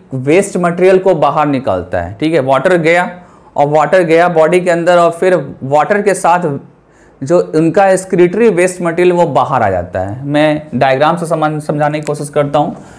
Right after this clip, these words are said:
Suppose that ये क्या है आपका, एक अमीबा है और अमीबा में ये contractile vehicles है, ठीक है, और इसमें water जा रहा है, water move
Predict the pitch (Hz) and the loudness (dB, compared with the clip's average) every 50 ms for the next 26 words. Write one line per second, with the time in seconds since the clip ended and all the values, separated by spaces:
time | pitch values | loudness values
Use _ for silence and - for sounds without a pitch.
0 | - - - - - - 151 135 143 147 156 156 143 156 156 156 156 147 147 151 | -20 -20 -20 -12 -4 -2 0 2 4 4 4 4 4 4 2 2 0 -2 -4 -4
1 | 151 151 160 156 156 156 151 147 147 143 - 160 160 156 - - 135 135 139 - | -2 0 0 0 2 2 2 0 0 -2 -4 -6 -6 -6 -6 -6 -6 -6 -6 -4
2 | 127 120 120 117 - - 123 123 127 127 127 123 143 143 147 160 127 117 - - | -2 -2 -2 -2 -2 -4 -4 -2 -2 0 2 2 4 4 2 0 -2 -6 -12 -20
3 | - - - - - - - - - 120 113 - 127 127 131 131 131 139 151 151 | -20 -20 -20 -20 -20 -20 -8 -2 0 0 0 0 0 0 0 0 2 2 2 2
4 | 156 156 151 143 143 147 143 143 139 135 135 123 131 131 131 131 - 131 139 147 | 2 0 0 0 0 0 0 0 0 -2 0 0 -2 -2 -2 0 0 0 0 0
5 | 147 135 135 131 127 - 139 139 135 131 - 165 196 220 - - 139 127 135 165 | 0 -2 -2 -2 -2 -2 0 0 0 -2 -4 -6 -6 -6 -4 -4 -4 -2 0 -2
6 | 160 135 120 120 120 - - 143 139 123 120 127 123 - - 147 143 127 131 131 | 0 0 0 0 -2 -2 -2 -2 -2 0 2 0 0 2 0 0 2 2 2 2
7 | 135 135 143 147 143 127 123 120 117 - 139 127 123 127 131 135 131 | 2 4 2 0 2 0 -2 -2 -2 -4 -4 -4 -2 -2 -2 -4 -4